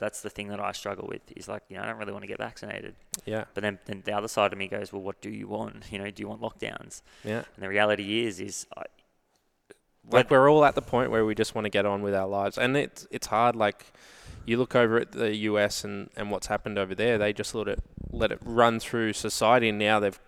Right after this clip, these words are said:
Speaker 2: they've kind of got the herd immunity, and they're going about their everyday life.
Speaker 1: Vegas pool parties,
Speaker 2: Yeah,
Speaker 1: everything.
Speaker 2: yeah, exactly. They're pretty much living life normally. They're able to travel and
Speaker 1: I'm, I'm on the fence, um,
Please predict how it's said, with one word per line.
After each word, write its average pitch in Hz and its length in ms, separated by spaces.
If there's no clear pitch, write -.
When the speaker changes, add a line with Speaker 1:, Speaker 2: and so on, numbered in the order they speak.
Speaker 2:
they've - 180
kind 113 240
of 107 80
got 101 180
the 98 100
herd 101 180
immunity, 98 480
and 101 200
they're 104 280
going 104 220
about 98 280
their 101 80
everyday 95 320
life. 107 240
Speaker 1:
Vegas 107 200
pool 113 240
parties, 107 720
Speaker 2:
Yeah, 117 160
Speaker 1:
everything. 151 280
Speaker 2:
yeah, 151 200
exactly. 123 380
They're 123 160
pretty 135 200
much 127 220
living 117 300
life 110 220
normally. 110 500
They're 107 240
able 110 200
to 104 80
travel 120 640
and 95 220
Speaker 1:
I'm, 101 540
I'm 110 140
on 139 140
the 127 60
fence, - 580
um, 98 460